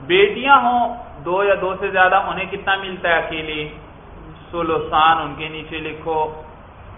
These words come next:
جداد کا تو ایک ہی حصہ ہے سدس، جب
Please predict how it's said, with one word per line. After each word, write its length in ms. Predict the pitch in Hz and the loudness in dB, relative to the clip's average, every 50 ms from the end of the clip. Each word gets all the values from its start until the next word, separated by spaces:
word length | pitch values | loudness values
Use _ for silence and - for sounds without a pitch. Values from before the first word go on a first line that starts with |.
| - - - - - - - - - - - - - 135 127 | -20 -20 -20 -20 -20 -20 -20 -20 -20 -20 -20 -18 -18 -6 0
جداد 520 | 170 185 180 - 196 202 226 233 233 - | 0 0 2 6 8 8 8 8 6 2
کا 100 | 233 226 | 0 0
تو 80 | 226 220 | 0 2
ایک 260 | 202 202 202 202 202 | 2 2 2 2 0
ہی 140 | 202 208 196 | -2 -4 -4
حصہ 300 | 196 190 185 - - 202 | -4 -4 -8 -4 0 2
ہے 200 | 185 185 185 180 - - - | 2 2 2 0 -2 -4 -6
سدس، 440 | 180 175 170 170 175 180 170 - - | -8 -8 -6 -4 -6 -6 -6 -6 -4
جب 120 | 170 165 | -4 -4